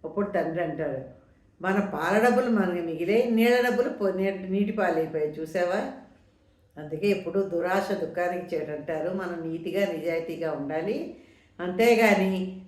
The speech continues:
మీ-, మనం ఏదో ఒక్క రోజులో కోటీశ్వరులు అయిపోవాలంటే అయిపోలేము. ఎంతమంది కడుపులు కొట్టి అయినా మనకు ఆ డబ్బులు ఏం మిగులుతాయి? "నువ్వు చాలా తప్పు పని చేసావు నాయనా, ఇంకెప్పుడు చేయకు, ఈసారికి చేసావు, దానికి ఏమైనా తెలిసో తెలియకో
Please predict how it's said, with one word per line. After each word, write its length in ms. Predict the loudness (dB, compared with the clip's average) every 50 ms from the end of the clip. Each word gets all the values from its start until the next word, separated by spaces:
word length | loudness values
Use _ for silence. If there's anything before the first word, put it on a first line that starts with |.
| -4 0
మీ-, 260 | 4 4 4 4 4
మనం 260 | 2 2 2 2 4
ఏదో 460 | 4 4 6 6 6 6 6 4 2
ఒక్క 140 | 0 0 2
రోజులో 340 | 2 4 4 4 4 4 4
కోటీశ్వరులు 640 | 4 4 2 2 4 2 0 0 0 0 0 2 2
అయిపోవాలంటే 720 | 2 2 2 0 0 0 2 2 2 0 -2 -2 -2 -2
అయిపోలేము. 680 | -2 -2 -2 -4 -2 0 2 2 2 4 2 2 0 0
ఎంతమంది 680 | -2 -2 -2 -2 -2 0 0 0 0 -2 -2 -2 -2
కడుపులు 360 | 0 2 4 4 4 4 4 4
కొట్టి 280 | 4 4 4 4 4
అయినా 360 | 4 4 4 4 4 2 2
మనకు 240 | 2 2 2 0 0
ఆ 40 | 0
డబ్బులు 340 | 0 -2 -2 -4 -4 -4 -4
ఏం 160 | -4 -4 -6
మిగులుతాయి? 560 | -4 -4 -4 -4 -2 -2 -2 -2 -2 -4 -6 -12 -16 -20 -20 -20 _ -10 -10
"నువ్వు 140 | -8 -6 -6
చాలా 320 | -6 -4 -2 0 4 4 4
తప్పు 360 | 4 2 0 -4 -4 -2 -2
పని 200 | -2 0 0 -2
చేసావు 260 | -2 -2 -2 -2 -2
నాయనా, 340 | -2 -4 -4 -4 -4 -4 -2
ఇంకెప్పుడు 560 | -2 -2 -2 -2 -2 -4 -4 -4 0 0 2
చేయకు, 360 | 2 2 0 -2 -2 -2 -2
ఈసారికి 680 | -2 -2 -2 -2 -4 -6 -4 -4 -4 -4 -4 -4 -6 -6
చేసావు, 380 | -6 -6 -4 -4 -4 -2 -2
దానికి 340 | -2 -2 -2 -2 -4 -6 -6
ఏమైనా 160 | -6 -6 -4
తెలిసో 420 | -4 -6 -6 -6 -8 -6 -6 -6 -4
తెలియకో 420 | -4 -4 -6 -6 -6 -6 -6